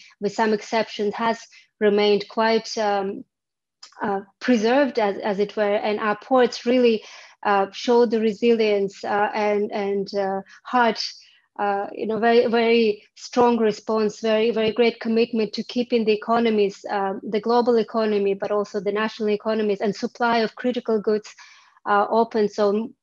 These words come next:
all countries in our region that we've surveyed, surveyed had maintained their ports open for freight, and they've taken many m-, measures, and I'm sure <laughs>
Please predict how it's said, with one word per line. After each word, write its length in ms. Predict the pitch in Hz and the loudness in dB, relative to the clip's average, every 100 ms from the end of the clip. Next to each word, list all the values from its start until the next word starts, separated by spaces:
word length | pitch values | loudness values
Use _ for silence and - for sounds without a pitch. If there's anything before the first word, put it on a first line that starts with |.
| _ | _
all 200 | 240 262 | 2 4
countries 500 | 269 247 226 - 214 | 2 -2 -2 0 -2
in 140 | 214 208 | 0 0
our 180 | 208 208 | 0 0
region 360 | 226 220 208 | 0 0 0
that 180 | 196 202 | 0 -2
we've 120 | 220 | -4
surveyed, 460 | - 208 208 208 208 - - - _ - | -2 -4 2 2 0 -6 -20 -20 _ -16
surveyed 440 | - 202 196 208 202 | -8 -4 2 2 2
had 220 | 208 202 _ _ | -2 -4 _ _
maintained 480 | 214 214 247 262 240 | -2 0 2 4 6
their 140 | 233 240 | 4 2
ports 300 | - 233 233 - | 0 0 0 -4
open 300 | 220 220 208 | -4 -2 -2
for 140 | 214 | -4
freight, 340 | 208 208 202 208 | -2 0 2 2
and 100 | 202 | 2
they've 180 | 208 | 0
taken 420 | - 247 247 226 214 | 0 0 2 2 2
many 300 | 220 214 214 | 2 2 2
m-, 400 | 220 - - 220 | 0 -6 -6 -2
measures, 500 | 220 214 214 202 202 | -2 0 0 -2 -4
and 160 | 196 | -2
I'm 100 | 202 | -2
sure 320 | 196 - 220 | -4 -2 -2
<laughs> 20 | 208 | -2